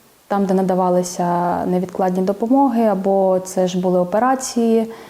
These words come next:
Е, а після того, як пройшли операції, хлопців привозили до нас, і ми вже,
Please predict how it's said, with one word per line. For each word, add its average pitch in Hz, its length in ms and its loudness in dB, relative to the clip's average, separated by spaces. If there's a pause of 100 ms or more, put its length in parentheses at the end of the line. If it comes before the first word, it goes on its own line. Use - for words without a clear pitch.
(280)
Е, 185 260 -2
а 185 520 0
після 202 220 -2
того, 190 300 0
як 180 180 0
пройшли 196 280 -2
операції, 220 520 -2
хлопців 190 280 -4
привозили 190 500 -2
до 202 100 0
нас, 247 340 0
і 190 40 -4
ми 185 240 -2
вже, 180 440 -4